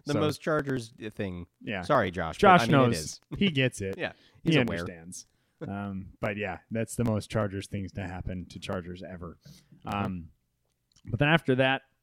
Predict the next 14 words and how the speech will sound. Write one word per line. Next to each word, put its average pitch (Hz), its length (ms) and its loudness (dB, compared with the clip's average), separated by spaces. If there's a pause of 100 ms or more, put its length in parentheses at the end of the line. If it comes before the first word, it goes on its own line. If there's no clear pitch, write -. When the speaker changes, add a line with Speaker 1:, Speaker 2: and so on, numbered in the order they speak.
Speaker 2:
um, 110 300 -12
N 135 120 -8
F 151 100 -8
C 147 340 -8
went 123 320 2
as 113 320 -2
prescribed. 117 720 -4
We 110 140 -2
both 113 300 -2
picked 113 180 -6
the 104 60 -10
forty-niners 104 580 0
and 98 260 -4
the 101 40 -6